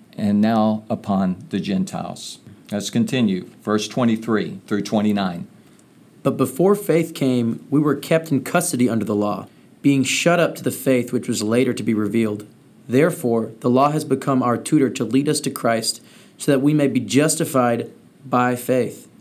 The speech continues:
Speaker 2: But now that faith has come, we are no longer under a tutor. For you all are sons of God through faith in Christ Jesus. For all of you who were baptized into Christ have clothed yourself with Christ.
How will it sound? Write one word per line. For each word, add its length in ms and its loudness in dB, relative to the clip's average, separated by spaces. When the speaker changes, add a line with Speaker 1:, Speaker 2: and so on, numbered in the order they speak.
Speaker 2:
But 160 2
now 280 4
that 220 -2
faith 280 2
has 180 0
come, 420 -2
we 200 2
are 60 4
no 180 0
longer 440 0
under 220 2
a 80 2
tutor. 380 -2
For 120 -2
you 280 2
all 260 2
are 80 2
sons 460 0
of 140 -2
God 420 2
through 220 2
faith 520 0
in 140 0
Christ 500 -2
Jesus. 540 -4
For 220 -6
all 220 4
of 100 0
you 140 2
who 80 2
were 140 4
baptized 600 0
into 140 0
Christ 440 0
have 260 0
clothed 440 0
yourself 520 0
with 220 2
Christ. 480 -4